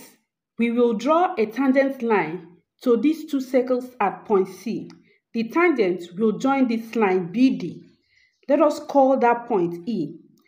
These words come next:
We will also draw a line from D to C. So this figure is a triangle.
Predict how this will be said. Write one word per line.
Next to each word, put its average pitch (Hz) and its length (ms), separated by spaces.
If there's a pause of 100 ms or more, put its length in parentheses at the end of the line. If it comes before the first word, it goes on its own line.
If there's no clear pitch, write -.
(400)
We 226 100
will 247 180
also 339 400
draw 254 300
a 214 100
line 202 580 (160)
from 202 320
D 180 440
to 190 80
C. - 500 (340)
So 285 200
this 359 260
figure 196 480 (440)
is 208 200 (100)
a 208 480
triangle. 185 680